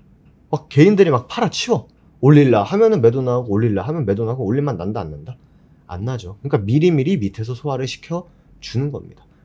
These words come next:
그 흐름이다. 현재는 그 흐름을 보이고 있다라고 보시면 될 것 같고요. 어차피 십만 원 아무 이유 없이 올라가봤자 아무 이유 없이 떨어집니다. 때문에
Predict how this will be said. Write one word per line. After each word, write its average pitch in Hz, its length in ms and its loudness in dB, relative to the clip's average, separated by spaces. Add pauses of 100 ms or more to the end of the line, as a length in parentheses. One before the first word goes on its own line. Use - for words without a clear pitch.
그 185 240 4
흐름이다. 139 680 -2
현재는 143 400 -2
그 104 160 -4
흐름을 139 320 -4
보이고 98 280 -6
있다라고 95 440 -6
보시면 101 240 -10
될 98 120 -10
것 135 100 -10
같고요. 120 340 -6 (340)
어차피 220 520 2
십만 202 380 2
원 180 100 2
아무 139 280 2
이유 123 220 0
없이 135 200 2
올라가봤자 104 720 -4
아무 98 300 -6
이유 95 140 -6
없이 92 220 -10
떨어집니다. 113 640 -10
때문에 135 520 2